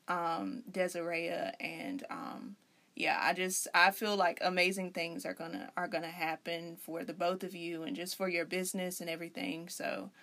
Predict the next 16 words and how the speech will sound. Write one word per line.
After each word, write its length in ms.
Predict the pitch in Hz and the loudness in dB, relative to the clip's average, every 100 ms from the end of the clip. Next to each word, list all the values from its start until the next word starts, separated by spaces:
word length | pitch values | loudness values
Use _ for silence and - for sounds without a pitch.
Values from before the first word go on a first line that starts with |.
| - - - | -20 -20 -4
um, 260 | 165 165 170 | -2 -2 4
thank 260 | 196 208 214 | 4 6 4
you 100 | 196 | 2
again 300 | 185 180 175 | 2 0 0
for 140 | 175 | -4
being 260 | 160 165 160 | -4 -4 -4
a 40 | |
part. 460 | 170 175 165 147 - - - - | -2 2 4 4 0 -14 -20 -8
Where 380 | 185 196 247 285 | 2 6 6 4
can 420 | - 240 208 196 | 2 2 2 0
people 560 | - - 208 - 190 | -4 -4 -4 -2 -2
find 440 | 185 - 185 180 180 | -2 0 2 2 0
you 260 | 170 165 | -4 -4
on 240 | - 170 170 | -4 -4 -4
social 400 | - 165 - 147 | -4 -4 -4 -4
media? 420 | 92 - - 202 | -4 -4 -8 -10